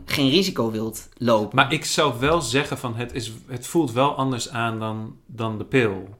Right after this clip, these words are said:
Speaker 2: Want bij de pil dan denk ik tenminste nog van, dat is iets, ook al zou het een mannenpil zijn, dat is iets dat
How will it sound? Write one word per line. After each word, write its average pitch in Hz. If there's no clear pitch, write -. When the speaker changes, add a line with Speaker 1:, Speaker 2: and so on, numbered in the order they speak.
Speaker 2:
Want 113
bij 123
de 120
pil 156
dan 143
denk 123
ik 123
tenminste 123
nog 113
van, 113
dat 127
is 131
iets, 139
ook 135
al 127
zou 123
het 127
een 113
mannenpil 120
zijn, 107
dat 107
is 107
iets 135
dat -